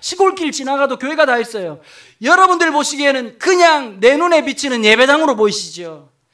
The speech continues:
그 예배당이 세워지기까지 수많은 믿음의 사람들이, 에스겔 같은 믿음의 사람들이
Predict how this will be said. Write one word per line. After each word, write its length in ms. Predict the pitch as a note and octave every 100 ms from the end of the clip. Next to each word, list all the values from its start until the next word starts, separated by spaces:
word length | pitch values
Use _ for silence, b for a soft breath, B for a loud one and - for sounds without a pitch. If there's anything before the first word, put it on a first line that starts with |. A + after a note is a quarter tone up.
| b b b
그 260 | E4+ F#4
예배당이 520 | D#4+ C#4 D4 D4+ C#4
세워지기까지 1080 | B3 F#4 G#4 F4 C4 D4 D4 A3 A3 A3+ E3+ b b b
수많은 600 | - - F#4 F#4+ F#4 E4+
믿음의 400 | F#4+ F#4+ E4+ D4
사람들이, 520 | B3 A#3+ A#3 G#3+ A3
에스겔 400 | D4+ D#4 F4+ E4+
같은 320 | D4 C#4+ C#4+
믿음의 340 | F#4+ G#4 F#4 C#4
사람들이 580 | A#3+ A3 G#3 G#3 F#3